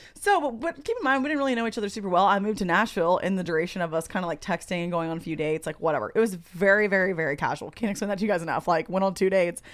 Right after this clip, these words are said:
moved to Nashville, and he's like, "Hey, I think I'm gonna come up and visit you for the weekend."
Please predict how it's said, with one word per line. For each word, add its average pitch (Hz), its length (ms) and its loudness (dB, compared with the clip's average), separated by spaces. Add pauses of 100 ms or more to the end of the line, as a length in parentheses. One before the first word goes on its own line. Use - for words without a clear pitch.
(160)
moved 202 200 4
to 202 60 0
Nashville, 180 220 0
and 175 60 -2
he's 175 100 -2
like, 165 100 0
"Hey, 247 180 4
I 165 80 2
think 196 140 -2
I'm 302 60 0
gonna 349 80 -4
come 214 120 -2
up 202 120 -2
and 170 160 -10
visit 220 180 -2
you 170 60 -8
for 170 80 -8
the 185 60 -4
weekend." 147 240 -8